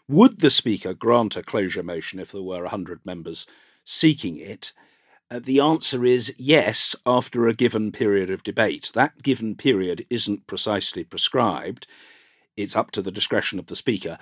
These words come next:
But in general terms, what I would say is that either in relation to a vote on second reading or a vote on a clause in the bill, the Speaker, the Chair, would want to satisfy him or herself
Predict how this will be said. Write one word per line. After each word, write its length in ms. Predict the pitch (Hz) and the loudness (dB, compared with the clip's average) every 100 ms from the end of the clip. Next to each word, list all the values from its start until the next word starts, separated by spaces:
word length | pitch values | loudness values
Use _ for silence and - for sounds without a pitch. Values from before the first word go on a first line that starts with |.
| - | -8
But 100 | - | -2
in 180 | 127 151 | 2 2
general 340 | 127 165 175 139 | 4 4 4 2
terms, 340 | 123 110 101 | 0 -2 -2
what 160 | 110 - | -4 0
I 220 | 131 139 | 2 4
would 220 | 120 90 - | 4 0 -6
say 520 | - 85 73 73 - _ _ - | -6 -6 -10 -14 -18 _ _ -6
is 200 | 107 101 | -4 -2
that 140 | 101 - | -6 -4
either 460 | 135 151 160 127 123 | 4 8 8 8 4
in 120 | 117 | 4
relation 380 | 113 113 107 113 | 4 4 4 2
to 300 | - 113 104 - _ _ | 4 4 4 -2 _ _
a 100 | 113 | -2
vote 320 | 101 107 101 | 2 2 2
on 180 | 101 104 | -2 -2
second 500 | 90 - 104 101 95 | -2 -2 -2 -6 -6
reading 580 | 101 107 95 73 65 101 _ _ - | -4 -4 -6 -10 -14 -18 _ _ 2
or 300 | 135 135 127 | 8 10 8
a 60 | |
vote 360 | 113 117 107 - | 6 2 2 -2
on 140 | 101 | -6
a 60 | 92 | -6
clause 760 | - 139 120 107 101 90 - - _ _ - | -4 0 2 4 2 -2 -6 -8 _ _ -2
in 280 | 113 104 95 | -2 0 -6
the 80 | |
bill, 560 | 95 107 87 64 98 104 _ _ - | -2 0 0 -4 -10 -16 _ _ -12
the 80 | |
Speaker, 480 | 113 - 165 160 147 | -10 -4 -4 -2 -2
the 80 | 117 | -2
Chair, 320 | - 123 117 | 0 0 0
would 160 | 104 95 | -2 -2
want 200 | 135 160 | 0 0
to 100 | - | -2
satisfy 460 | 113 107 - - 92 | -6 -8 -10 -10 -10
him 180 | 117 113 | -10 -12
or 120 | 95 | -10
herself 760 | 92 82 - 95 80 87 - | -10 -10 -10 -10 -10 -12 -16